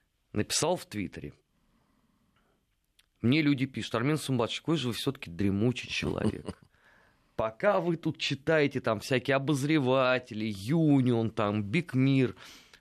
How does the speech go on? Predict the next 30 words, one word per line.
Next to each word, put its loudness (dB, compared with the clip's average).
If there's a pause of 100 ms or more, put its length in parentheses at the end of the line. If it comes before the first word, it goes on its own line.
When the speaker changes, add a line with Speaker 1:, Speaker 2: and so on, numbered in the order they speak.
Speaker 1:
уже, 2
оказывается, 0
Анатолий 0
Шарий, 0
э, 0
все 0 (1000)
сделал". -2 (1120)
Ну, 2
я 2
человек -2
педантичный, -4
я 0
читаю -2
Анатолия. -4
Полез -2
смотреть, -4
действительно -4
есть -2
видео, -2 (920)
в -18
котором -2
Анатолий 2
просто -2
показывает, -2
что -4
эти -2
дебилы, 2 (340)
извините -2
за 0
лексику, -2